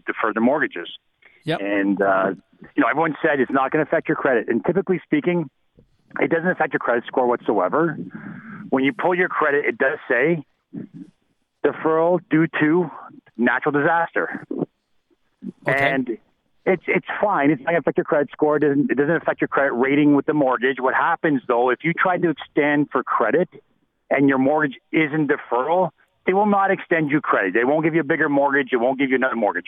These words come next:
Speaker 1: But if you cancel your deferral, start paying your mortgage again, ninety percent of the time the bank will give you a new mortgage 'cause you're back to work. Typically, you're back making your payments and everything is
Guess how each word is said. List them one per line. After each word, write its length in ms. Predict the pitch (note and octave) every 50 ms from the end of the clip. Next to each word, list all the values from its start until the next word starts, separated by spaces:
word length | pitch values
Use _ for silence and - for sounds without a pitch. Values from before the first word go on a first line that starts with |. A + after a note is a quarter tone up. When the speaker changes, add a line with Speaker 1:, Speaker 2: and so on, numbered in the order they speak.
| - _ _
Speaker 1:
But 260 | - A3 F#3 B2+ A2+ - _ _ _ _ _ _ _ _ _ _ _ _
if 160 | - D#3+ D3+ -
you 80 | G3+ F#3+
cancel 400 | - - - G#3+ A3+ G#3+ F#3+ A3
your 100 | A3 G#3+
deferral, 460 | F3 - - - F3 E3+ E3+ F3 D#3
start 260 | - - D#3+ C3 A2
paying 300 | - - D#3 E3+ F3 F3
your 80 | F3+ F3+
mortgage 400 | D#3+ D#3 C#3+ D#3 D#3 D#3 C#3+ C3
again, 440 | D3 B2+ C#3 C3+ C3 C#3 D3 C#3+ C3+ - _ _ _ _ _ _ _ _ _ _ _ _ _ _ _ _ _
ninety 480 | B2+ B2+ C#3+ D#3 E3+ E3+ F3 F#3+ G3+ F3+
percent 340 | F#3+ F#3 - F#3 F#3 F#3 F3
of 60 | -
the 40 | -
time 220 | E3 D#3+ D#3+ D3+
the 60 | C3+ A#2+
bank 360 | G2+ - C#3 C#3+ D3 C3 -
will 100 | C3 B2
give 200 | A#2 C3+ C#3 B2+
you 80 | C3+
a 40 | C3
new 140 | B2 C3 B2
mortgage 420 | A#2 A2+ G#2+ A#2 C3 D3+ F#3 F3+ - -
'cause 100 | C3+ A#2
you're 120 | A2+ A2
back 280 | F#2 - A2+ A#2 A#2 -
to 80 | - A2+
work. 280 | A#2 C#3 D3 D3+ - _ - - - - _ -
Typically, 560 | - C#3 D3+ D3 - D3+ D3+ D3 D3 C#3 B2 - _ _ _ _ _ _ _ _
you're 120 | - A#2 G#2
back 280 | G2+ B2 A#2+ B2 -
making 240 | B2 B2 A#2 - A2+
your 100 | A2 G#2 -
payments 500 | - - C3+ C#3 C#3+ D3 D3+ D3 B2+ -
and 100 | G#2+ A2+ A#2+
everything 320 | B2 B2 C3 B2+ B2 A2
is 100 | G#2+ G2+